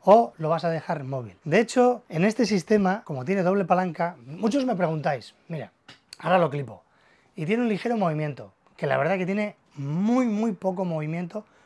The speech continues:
comparadas con otras sillas, ya te lo voy diciendo, ¿eh? Tiene muy poquito movimiento. Pero dice la gente, "Ay, es que tiene un pequeñito movimiento". No pasa nada. ¿Sabes lo que puedes hacer? Lo dejas mecedora. Y ahora le aprietas el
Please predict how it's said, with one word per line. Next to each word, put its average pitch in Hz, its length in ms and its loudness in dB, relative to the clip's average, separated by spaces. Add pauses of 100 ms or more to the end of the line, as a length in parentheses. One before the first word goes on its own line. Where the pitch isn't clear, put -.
(200)
comparadas 165 600 2
con 156 140 -10
otras 135 240 -10
sillas, 95 260 -18
ya 131 80 -8
te 139 80 -12
lo 123 60 -12
voy 123 120 -12
diciendo, - 360 -18
¿eh? 220 60 -16 (680)
Tiene 220 200 0
muy 220 240 2
poquito 196 380 -4
movimiento. 131 580 -10
Pero 185 160 2
dice 196 160 0
la 190 100 -2
gente, 180 260 -4
"Ay, 370 260 0
es - 80 -14
que - 100 -2
tiene 226 220 -4
un 220 60 -8
pequeñito - 540 -4
movimiento". 269 720 -2
No 214 200 6
pasa 196 200 0
nada. 101 360 -14
¿Sabes 196 200 0
lo 214 60 4
que 208 60 -2
puedes 202 180 -2
hacer? 208 300 0
Lo 170 240 4
dejas 240 600 -4 (180)
mecedora. 165 720 0 (800)
Y 156 160 0
ahora 226 280 6
le 202 80 2
aprietas 185 520 -4
el 160 340 -8